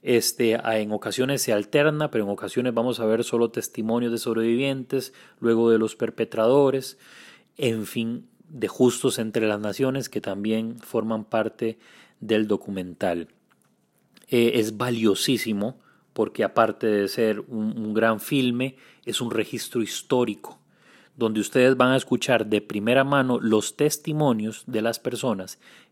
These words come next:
que estuvieron o que fueron víctimas del Holocausto y que, por supuesto, sobrevivieron. Hay diferentes, eh, personajes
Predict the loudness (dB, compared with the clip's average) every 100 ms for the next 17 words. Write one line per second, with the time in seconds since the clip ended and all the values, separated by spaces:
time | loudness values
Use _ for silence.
0 | -8 -8 -6 0 2 2 0 -6 -14 _
1 | -20 _ -6 -6 0 2 2 0 -2 -2
2 | -4 -2 -2 -6 -12 -2 2 4 4 2
3 | 4 2 2 -4 -4 -8 -6 -4 -4 -4
4 | -6 -6 -6 -6 -6 -6 -12 -20 -20 -20
5 | -12 0 2 4 4 4 2 0 -2 -10
6 | 0 0 2 -4 0 -2 -2 -2 -2 -2
7 | -6 -14 _ -6 -6 -4 -8 -6 0 0
8 | 2 -4 -6 -8